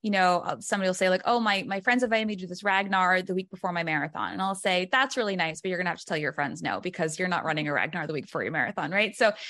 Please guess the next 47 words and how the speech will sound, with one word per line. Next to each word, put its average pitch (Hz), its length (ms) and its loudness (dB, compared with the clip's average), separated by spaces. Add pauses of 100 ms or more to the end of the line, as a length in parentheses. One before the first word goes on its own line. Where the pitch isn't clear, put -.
(140)
whenever 294 260 2
we 294 160 0
participate 247 460 0
in 208 100 -2
any 220 300 -2
race 190 320 0
or 196 80 -2
any 208 160 -2
kind 220 200 -2
of 190 120 -2
weird 156 840 -2
thing, 202 440 2 (300)
I 220 140 0
always 185 420 2
like 156 200 -6
that 160 160 -2
to 196 100 -4
be 185 200 -2
before 262 580 0
your 240 180 2
taper. 220 560 -2
And 180 240 -4
for 220 100 -4
most 220 380 2
races, 180 340 -2
we're 190 100 -2
looking 185 260 -2
at 175 100 0
a 170 60 -2
two, 185 340 -4
possibly 214 520 0
a 180 40 0
three 180 240 -10
week 175 200 -4
taper. 170 300 -4
So 294 220 -4
really 330 220 -2
think 220 180 -4
about 175 240 0
that - 220 0
two 214 160 -4
to 190 80 -4
three 190 140 -6
weeks 180 180 -8
before 185 180 -4
your 170 200 0
big, 180 360 0